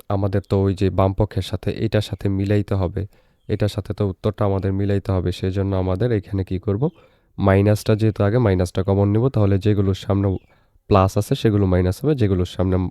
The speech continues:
মাইনাস আছে সেগুলো প্লাস হবে। দেখো এটার সামনে মনা-, মাইনাস ছিল, এটা প্লাস হয়ে গেছে। এটার সামনে ছিল প্লাস, এটা মাইনাস হয়ে গেছে এবং এটার সামনে ছিল মাইনাস, এটাও প্লাস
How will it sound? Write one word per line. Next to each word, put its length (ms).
মাইনাস 360
আছে 120
সেগুলো 260
প্লাস 320
হবে। 120
দেখো 180
এটার 260
সামনে 180
মনা-, 400
মাইনাস 380
ছিল, 120
এটা 120
প্লাস 340
হয়ে 120
গেছে। 220
এটার 200
সামনে 280
ছিল 200
প্লাস, 300
এটা 140
মাইনাস 340
হয়ে 140
গেছে 180
এবং 140
এটার 260
সামনে 220
ছিল 220
মাইনাস, 340
এটাও 240
প্লাস 260